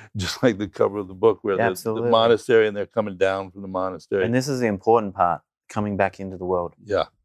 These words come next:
Speaker 1: It's kind of, um, inspiring, you know, to, to talk with you as it always
Speaker 2: Yeah.
Speaker 1: is. We,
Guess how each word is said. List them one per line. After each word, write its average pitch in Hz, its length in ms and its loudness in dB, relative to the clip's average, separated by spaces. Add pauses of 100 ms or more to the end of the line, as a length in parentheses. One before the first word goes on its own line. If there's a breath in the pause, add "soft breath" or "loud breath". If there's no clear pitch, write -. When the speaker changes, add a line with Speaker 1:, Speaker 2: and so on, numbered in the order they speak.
(100)
Speaker 1:
It's - 640 0
kind 123 300 4
of, 107 240 2
um, 95 460 -2
inspiring, 113 880 2 (180)
you 113 160 -4
know, 98 120 -6
to, 98 340 -6
to 104 100 -8
talk 98 320 2
with 95 120 -12
you 101 100 -4
as 92 120 -6
it 101 120 -6
always 101 380 0
Speaker 2:
Yeah. 107 80 -6
Speaker 1:
is. - 140 -12
We, 95 280 -12